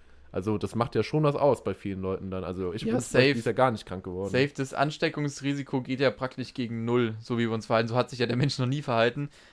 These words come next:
Speaker 2: Aber ich sag dir ganz ehrlich, wenn das vorbei ist und, ähm, Leute hier im Supermarkt mit Maske noch einkaufen, bin ich mir sehr sicher, dass die dafür beleidigt werden. Bin ich mir sehr sicher.
Speaker 1: Ja.
Speaker 2: Ich kenn Reaktionen von Menschen und ich kann selbst nicht mal ausschließen, dass mich das provoziert, wenn das vorbei ist.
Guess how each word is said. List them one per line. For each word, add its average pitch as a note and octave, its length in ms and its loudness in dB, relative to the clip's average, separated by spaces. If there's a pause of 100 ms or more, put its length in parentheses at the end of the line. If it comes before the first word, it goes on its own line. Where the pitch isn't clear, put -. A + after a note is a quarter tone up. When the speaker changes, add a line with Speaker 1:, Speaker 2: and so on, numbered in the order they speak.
Speaker 2:
Aber D3 380 8
ich - 100 -2
sag D3+ 180 4
dir D3 80 -4
ganz D3 220 0
ehrlich, D3 240 2
wenn C3+ 100 -2
das F3+ 200 -2
vorbei D3+ 360 4
ist D#3+ 400 -4 (480)
und, C#3 480 0
ähm, B2 640 6 (460)
Leute F3+ 460 6
hier F3 180 0
im E3 80 -2
Supermarkt D3+ 420 -2
mit C#3 100 -6
Maske C#3+ 280 -4
noch A2+ 100 -6
einkaufen, C3 600 -4 (240)
bin D#3 120 2
ich D#3+ 60 -2
mir D3 140 0
sehr D3+ 160 6
sicher, D#3+ 240 -4
dass C#3 200 -4
die C#3+ 540 -2
dafür C3+ 240 0
beleidigt A#2 540 2
werden. A2 360 -6
Bin D#3 120 2
ich E3+ 100 -6
mir D#3+ 140 0
sehr C#3+ 160 4
sicher. A#2 320 -4 (440)
Speaker 1:
Ja. G2 120 0
Speaker 2:
Ich B2 60 -4
kenn F3 260 2
Reaktionen D#3 580 0
von E3 80 0
Menschen F3+ 240 -2
und E3 180 -2 (300)
ich G#3 180 -2
kann F#3+ 220 4
selbst F3+ 300 4
nicht E3+ 120 -6
mal D#3 120 2
ausschließen, E3 500 0
dass D3+ 140 -4
mich D3+ 100 -6
das C#3+ 140 0
provoziert, C#3+ 560 -2
wenn A2+ 100 0
das G#2+ 140 -8
vorbei G#2+ 300 -2
ist. - 220 -8